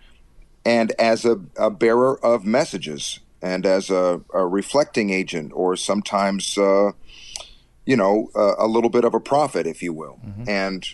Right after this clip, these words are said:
Speaker 1: um, those are all gifts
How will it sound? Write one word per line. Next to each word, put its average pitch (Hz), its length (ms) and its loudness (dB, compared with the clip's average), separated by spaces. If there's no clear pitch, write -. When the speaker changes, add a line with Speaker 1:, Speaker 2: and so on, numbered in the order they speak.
Speaker 1:
um, 85 640 0
those 123 220 2
are 117 140 4
all 110 160 4
gifts 117 720 -2